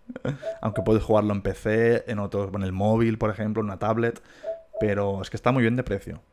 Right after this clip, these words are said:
¿vale? Está a un euro y medio. <laughs> O sea, esto no es nada. Aquí tenemos el Reptide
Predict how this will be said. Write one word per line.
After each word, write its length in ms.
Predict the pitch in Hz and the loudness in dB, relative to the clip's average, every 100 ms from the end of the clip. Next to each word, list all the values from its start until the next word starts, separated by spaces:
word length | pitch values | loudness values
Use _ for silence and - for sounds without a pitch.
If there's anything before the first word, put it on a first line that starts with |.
| - | -12
¿vale? 160 | 104 | -12
Está 320 | - 107 107 | -8 -6 -4
a 60 | 107 | -4
un 180 | 104 104 | -4 -2
euro 180 | 110 120 | 0 0
y 60 | |
medio. 340 | 101 98 95 87 _ _ - - - | -2 -4 -6 -10 _ _ -20 -20 -14
<laughs> 260 | - - - - - - | -6 -4 -4 -8 -12 -8
O 60 | |
sea, 280 | - 95 87 | -2 -2 -2
esto 160 | 95 - | -4 0
no 80 | 113 | 0
es 40 | |
nada. 260 | 95 98 - - - - - - - - - _ - _ _ _ _ | 0 -2 -4 -10 -10 -14 -18 -20 -20 -20 -20 _ -20 _ _ _ _
Aquí 160 | 123 147 | -2 2
tenemos 320 | 160 160 147 | 4 4 6
el 160 | 151 139 | 8 8
Reptide 1000 | 131 - - _ _ - 156 165 196 | 6 2 -6 _ _ -2 4 8 8